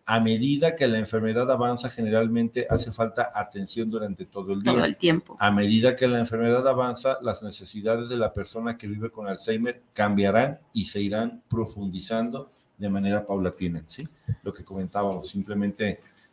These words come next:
Speaker 1: ya no son, ya dependen de cualquier persona hasta para bañarse, así es.
Speaker 2: Así es. Otro dato curioso es que los latinos y afroamericanos, según investigaciones, los latinos son una vez,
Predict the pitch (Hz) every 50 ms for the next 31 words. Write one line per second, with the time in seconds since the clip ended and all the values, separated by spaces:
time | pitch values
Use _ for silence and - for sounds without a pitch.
0 | _ - 101 101 104 104 101 - - 113 110 110 110 117 123 127 131 131 - 127
1 | 120 117 104 104 90 90 - _ - - 95 95 92 92 90 - - 95 90 -
2 | 107 101 113 - - - - 110 113 120 123 123 - - - - - - 90 90
3 | 90 90 92 92 90 90 87 - - 113 117 - - - - 98 92 87 - -
4 | _ _ - 208 226 220 - 269 254 254 254 - 254 269 269 277 294 320 294 302
5 | 294 302 320 320 320 302 285 262 277 285 294 285 302 302 277 285 277 - - 285
6 | 262 254 226 202 208 202 202 - 240 247 254 269 285 285 - 269 233 220 226 -
7 | 208 202 202 196 190 202 202 - 220 220 233 254 285 302 - 269 220 220 233 247
8 | 254 254 254 254 247 - 233 214 220 214 - 233 226 226 220 214 247 285 285 -
9 | - - 185 214 208 214 214 220 214 247 240 247 269 262 247 269 247 254 254 254
10 | 262 247 240 247 247 - -